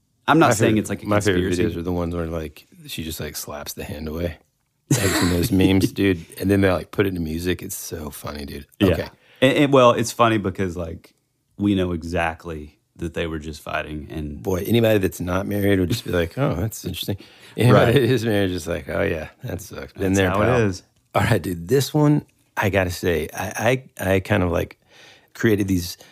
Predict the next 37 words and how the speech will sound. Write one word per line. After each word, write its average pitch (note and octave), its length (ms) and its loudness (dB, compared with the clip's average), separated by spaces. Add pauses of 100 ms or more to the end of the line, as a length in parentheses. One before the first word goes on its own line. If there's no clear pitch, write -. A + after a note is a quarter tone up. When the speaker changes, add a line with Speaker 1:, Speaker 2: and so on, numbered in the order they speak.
(160)
Speaker 2:
little F2+ 200 2
mini E2+ 320 2
titles F2+ 640 -2 (280)
Speaker 1:
Mm-hmm. F#2+ 340 2
Speaker 2:
just F#2 320 -2
for G2+ 80 2
the F#2 100 2
fun, - 240 -2 (120)
<laughs> - 120 -18
just F2+ 200 -8
for - 80 -4
the E2+ 100 -8
fun F#2 180 -2
of F2+ 80 0
it, F#2 140 -2
'cause D#2 180 -6
that's E2 220 -4
how F2 80 0
big D#2 240 -4
of G#2+ 80 -8
a E2 60 -2
nerd E2+ 280 2
I E2+ 120 0
am. F2 280 2 (2500)
I F4 40 -12
call G#2 140 -4
this A#2+ 200 0
one G2+ 320 2 (720)
the G#2+ 60 -10
greatest F#2+ 460 -4
yard G#2 260 -2
sale D2 240 -6
find C#2+ 500 -6 (440)
of - 140 -10
all - 180 -8
time. D2+ 400 -6
Speaker 1:
Mm. F2+ 540 0